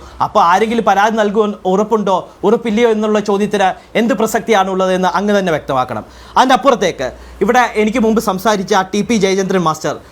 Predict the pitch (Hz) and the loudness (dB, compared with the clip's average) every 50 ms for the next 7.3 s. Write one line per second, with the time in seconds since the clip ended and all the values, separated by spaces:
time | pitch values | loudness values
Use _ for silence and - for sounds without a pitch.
0 | - - 156 170 196 202 208 220 214 208 208 - - - - - 175 180 - 190 | -6 -4 -2 0 0 0 0 0 -2 -4 -8 -14 -18 -10 -6 -6 -6 -4 -2 -2
1 | 190 214 226 214 226 240 220 254 240 220 214 214 185 202 202 202 - 240 202 226 | 0 0 0 0 -2 -6 -4 -2 -2 0 0 -2 -4 -4 -4 -2 -2 -2 0 0
2 | 226 226 214 240 220 214 208 208 226 202 196 180 180 170 170 170 175 214 254 - | 0 0 0 0 0 0 0 0 0 -2 0 -2 -4 -2 -2 -2 -2 -2 -4 -4
3 | 190 - - 220 208 208 214 202 202 185 180 208 202 - 208 190 190 185 180 175 | -6 -2 -2 -2 -2 0 -2 -2 -2 -2 -2 -4 -4 -4 -2 0 0 0 0 0
4 | 170 165 170 175 - - - - - - 175 185 175 202 208 196 202 208 202 202 | 0 0 0 0 0 0 -4 -10 -4 -4 -2 -2 0 -2 -2 0 0 -2 -2 0
5 | 202 180 - - 214 208 202 - 196 175 151 123 - - - - - - - - | -2 -4 0 0 0 0 0 0 -4 -4 -4 -6 -10 -14 -20 -20 -20 -14 -4 0
6 | 196 202 202 208 196 180 214 214 208 190 190 185 185 196 196 196 196 - - 202 | 2 2 2 2 0 -2 -2 -2 0 2 0 0 0 0 -2 -4 -4 -2 -4 -2
7 | 190 190 - - 208 | -2 -2 0 -2 -2